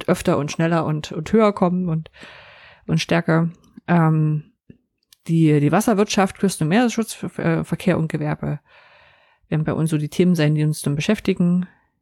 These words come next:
Und da ich in einem Verdichtungsraum wohne, ich meine, klar, ist eine Stadt, ja, da wird es eher so zu Gebäude- und Infrastrukturschäden kommen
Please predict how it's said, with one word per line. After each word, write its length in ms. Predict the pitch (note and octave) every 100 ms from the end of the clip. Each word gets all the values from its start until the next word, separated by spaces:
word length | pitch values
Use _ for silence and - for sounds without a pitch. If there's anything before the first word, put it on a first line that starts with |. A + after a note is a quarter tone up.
| _ _ _
Und 460 | F3 E3+ E3+ E3 D#3+
da 300 | D#3 D#3+ D#3+
ich 280 | - E3 -
in 160 | - D#3
einem 500 | D#3+ D#3 D3+ D#3 D#3
Verdichtungsraum 760 | - D#3 C4 C4 A#3 A3+ D#3+ D3+
wohne, 260 | D#3+ E3+
ich 100 | G3
meine, 120 | -
klar, 160 | C#3+ -
ist 80 | D#3
eine 60 | D#3+
Stadt, 280 | - A#3 _ _ _ _ _ _ _ _ _ _ _ _
ja, 220 | - E3+
da 300 | F3+ D#3+ D#3
wird 200 | D#3+ D#3+
es 220 | D#3+ - -
eher 200 | - E3
so 120 | D#3+
zu 480 | D#3 - D#3 D#3 D3+
Gebäude- 320 | D#3 D#3+ E3+
und 60 | F3+
Infrastrukturschäden 880 | B3 G#3 - G3+ - F#3 F#3+ F3+ E3+
kommen 460 | E3 D#3+ E3 E3